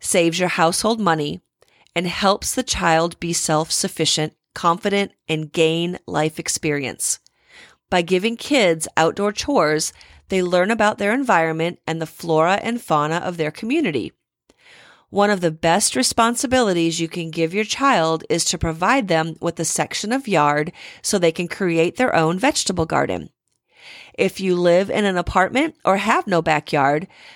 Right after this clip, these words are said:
there are many vegetable plants that have been developed as container plants. Let them pick out their plants and the types of vegetables they want to grow.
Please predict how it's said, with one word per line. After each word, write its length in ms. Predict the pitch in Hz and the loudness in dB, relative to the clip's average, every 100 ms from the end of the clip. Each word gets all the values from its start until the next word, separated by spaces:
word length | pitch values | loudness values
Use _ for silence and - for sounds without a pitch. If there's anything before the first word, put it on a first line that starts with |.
| - | -2
there 160 | 202 | 2
are 160 | - 165 | 2 2
many 480 | 165 165 175 202 254 | -2 0 2 2 2
vegetable 480 | 262 - - 190 | 0 0 -2 -2
plants 440 | 175 185 156 160 - | -2 -2 -2 -2 -6
that 120 | 170 | -6
have 240 | 180 180 160 | -2 0 0
been 140 | 175 | 0
developed 640 | 175 175 240 311 180 180 - | -4 0 2 4 2 0 -4
as 200 | - 170 | -2 -2
container 540 | - 180 165 330 320 180 | -2 -6 -2 0 0 -2
plants. 540 | - 135 - - - _ _ _ - - - - - | -4 -6 -4 -6 -6 _ _ _ -20 -20 -20 -20 -6
Let 320 | 180 180 - | 2 2 2
them 140 | 240 | 0
pick 240 | 247 262 233 | 0 0 2
out 180 | 208 | 2
their 120 | - 311 | 2 0
plants 520 | - 190 165 185 - | 2 2 0 -2 -4
and 180 | - 170 | -2 -2
the 80 | 170 | -2
types 400 | - 160 160 - | -2 0 0 -2
of 120 | 233 | 0
vegetables 520 | 190 - - 190 190 | -2 -2 -6 -4 -2
they 120 | 226 | -2
want 220 | 202 160 - | 0 -2 -4
to 100 | - | -4
grow. 360 | 262 277 104 | 0 0 0